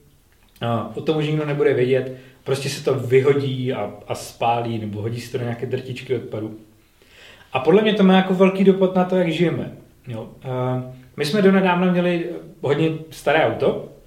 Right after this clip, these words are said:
a jednou nám v servisu řekli, že už to nepůjde zařídit, aby, aby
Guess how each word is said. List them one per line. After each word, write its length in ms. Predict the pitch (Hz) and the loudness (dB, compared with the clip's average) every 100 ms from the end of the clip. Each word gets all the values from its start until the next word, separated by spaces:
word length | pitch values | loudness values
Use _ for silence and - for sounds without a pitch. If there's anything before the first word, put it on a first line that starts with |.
| _ _ _ _ _ - - | _ _ _ _ _ -20 -4
a 220 | 113 113 | 2 4
jednou 260 | 123 147 156 | 4 2 2
nám 160 | 156 | 2
v 40 | 151 | 4
servisu 380 | 160 160 160 | 2 2 -2
řekli, 440 | 151 143 139 190 190 - - - _ | 0 0 2 0 -2 -10 -16 -20 _
že 600 | 131 117 139 147 143 147 143 | -8 -2 2 4 4 2 0
už 420 | 147 - - - - 160 - - _ _ | -6 -6 -6 -10 -14 -16 -16 -20 _ _
to 100 | - | -2
nepůjde 360 | 151 156 165 156 | 2 2 6 4
zařídit, 340 | 151 151 143 | 4 0 -2
aby, 340 | 139 139 139 139 | 0 0 0 -2
aby 200 | 135 135 | -4 -6